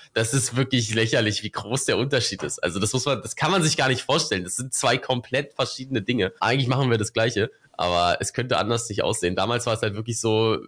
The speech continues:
wie ein Webcam-Studio und heutzutage ist, wir haben ja Fernsehstudios da, es ist geisteskrank. Aber ich glaub, der größte Unterschied ist wirklich, damals waren wir halt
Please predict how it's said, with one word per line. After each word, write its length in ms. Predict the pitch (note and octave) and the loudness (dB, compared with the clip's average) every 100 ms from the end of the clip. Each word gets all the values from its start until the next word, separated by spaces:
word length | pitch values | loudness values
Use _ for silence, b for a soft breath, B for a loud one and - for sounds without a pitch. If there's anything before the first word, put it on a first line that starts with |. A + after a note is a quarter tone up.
| G#2 F#2 - G#2+ | -12 -14 -18 -8
wie 180 | A2+ | -2
ein 140 | B2 A2 | 0 2
Webcam-Studio 880 | - - A#2 A#2+ - C#3+ C#3+ D3+ | 0 0 0 0 -4 -4 2 2
und 120 | B2+ G2+ | 2 0
heutzutage 460 | A2 G#2 A2+ G#2+ | -2 -2 0 2
ist, 320 | G2 - - | 0 -6 -4
wir 80 | G2+ | -2
haben 60 | G2+ | 0
ja 60 | |
Fernsehstudios 760 | F#2 - A#2+ F#2+ - F2 D#2+ - | -2 -2 -2 -2 -8 -6 -6 -2
da, 140 | G#1 | -2
es 160 | C#2+ - | -2 -6
ist 120 | - | -2
geisteskrank. 500 | F#2 - - - - - | -2 -2 -6 -8 -6 -2
Aber 500 | G3 G2 G2 - _ | 2 4 2 -2 _
ich 100 | - | -4
glaub, 120 | C3 | -2
der 80 | C#3+ | -2
größte 220 | A#2 B2+ | 0 0
Unterschied 240 | D3+ C#3+ B2+ | 0 0 0
ist 120 | A2+ | -2
wirklich, 220 | A#2+ B2+ | -2 0
damals 340 | - G#2+ C#3 A#2 | 0 0 0 0
waren 140 | A#2 | 0
wir 80 | A#2+ | 2
halt 240 | A2 G2+ | 0 -2